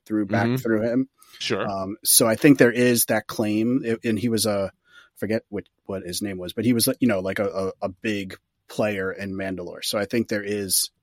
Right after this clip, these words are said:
Speaker 1: like, he could have some legit claim.
Speaker 2: I didn't say about
Speaker 1: So,
Speaker 2: claim, but, like,
Speaker 1: yeah.
Speaker 2: him personally. I, he does
Speaker 1: Oh, no,
Speaker 2: he,
Speaker 1: not him
Speaker 2: like,
Speaker 1: personally. No,
Speaker 2: right,
Speaker 1: no,
Speaker 2: that's
Speaker 1: just
Speaker 2: what
Speaker 1: be
Speaker 2: I'm
Speaker 1: through it
Speaker 2: saying,
Speaker 1: certainly.
Speaker 2: like,
Speaker 1: Yeah, no.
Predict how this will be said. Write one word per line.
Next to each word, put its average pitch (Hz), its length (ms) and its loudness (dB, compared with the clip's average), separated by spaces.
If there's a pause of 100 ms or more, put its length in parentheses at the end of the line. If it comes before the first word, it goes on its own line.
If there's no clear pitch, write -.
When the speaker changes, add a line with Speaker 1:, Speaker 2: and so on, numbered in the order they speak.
Speaker 1:
like, 104 140 -8
he 135 120 4
could 104 160 -4
have 101 300 -2
some 110 300 -4
legit 104 320 -4
claim. 120 460 -2 (260)
Speaker 2:
I 160 140 8
didn't 202 100 4
say 202 60 6
about 147 160 4
Speaker 1:
So, - 40 4
Speaker 2:
claim, 135 440 2
but, 135 140 2
like, 113 140 2
Speaker 1:
yeah. 101 40 -2
Speaker 2:
him 135 140 0
personally. 113 600 0
I, 117 100 -2
he 123 120 -6
does 139 200 0
Speaker 1:
Oh, 185 120 12
no, 160 160 12
Speaker 2:
he, 165 80 10
Speaker 1:
not 165 240 12
him 175 100 12
Speaker 2:
like, 143 120 8
Speaker 1:
personally. 147 420 12
No, 120 140 12
Speaker 2:
right, 113 100 8
Speaker 1:
no, 104 100 6
Speaker 2:
that's 104 120 4
Speaker 1:
just 143 120 10
Speaker 2:
what 139 60 4
Speaker 1:
be 139 60 12
Speaker 2:
I'm - 20 2
Speaker 1:
through 135 120 10
it - 20 12
Speaker 2:
saying, 117 100 10
Speaker 1:
certainly. 107 300 6
Speaker 2:
like, 113 80 8
Speaker 1:
Yeah, 104 60 4
no. 98 280 2